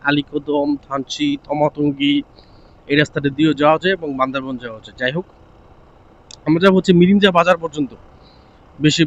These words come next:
মানে বেশি দূরে না, এখান থেকে দেখা যাচ্ছে ষোলো কিলোমিটার, ইনশাল্লাহ বেশিক্ষণ লাগবে না। আর এই রাস্তাটা পাঁচ ছয় কিলোমিটার একটু জনবসতি আছে,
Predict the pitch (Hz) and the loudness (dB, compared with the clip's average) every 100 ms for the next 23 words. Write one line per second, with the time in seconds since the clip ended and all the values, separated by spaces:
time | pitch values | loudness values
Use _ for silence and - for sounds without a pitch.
0 | 147 147 160 180 160 156 139 139 143 147 | 2 0 2 0 0 2 2 0 -6 -4
1 | 151 156 151 - 190 190 190 185 151 - | -6 -8 -16 -8 -2 -2 2 4 4 2
2 | - - - - _ _ _ 123 - 131 | -4 -8 -16 -18 _ _ _ -8 -4 -2
3 | 127 131 135 139 135 139 143 160 180 _ | -2 -4 -8 -4 -2 -2 -4 -4 -6 _
4 | _ _ _ _ _ _ _ _ - 117 | _ _ _ _ _ _ _ _ -6 0
5 | 117 113 107 - 170 185 - - - 190 | 2 0 -2 0 2 2 0 -2 2 6
6 | 190 190 202 196 _ _ - _ _ _ | 8 8 6 2 _ _ -20 _ _ _
7 | _ _ _ _ - - - 190 190 - | _ _ _ _ -20 -20 -2 2 2 2
8 | 226 190 226 220 214 220 202 214 180 202 | 0 4 4 6 6 6 4 2 4 4
9 | 196 180 170 170 156 147 160 | 2 0 0 2 0 0 -8